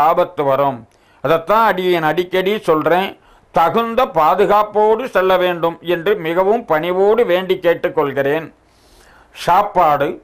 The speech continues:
தண்ணீர் எல்லாம் நாம் கைவசமாவே கொண்டு போக வேண்டும். அங்கு எல்லாம் கிடைப்பது மிகவும் கொஞ்சம் தட்டுப்பாடான இடம். இதை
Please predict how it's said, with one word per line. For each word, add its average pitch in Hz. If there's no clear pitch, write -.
தண்ணீர் 208
எல்லாம் 190
நாம் 151
கைவசமாவே 190
கொண்டு 175
போக 160
வேண்டும். 139
அங்கு 180
எல்லாம் 202
கிடைப்பது 185
மிகவும் 180
கொஞ்சம் 175
தட்டுப்பாடான 190
இடம். 156
இதை 196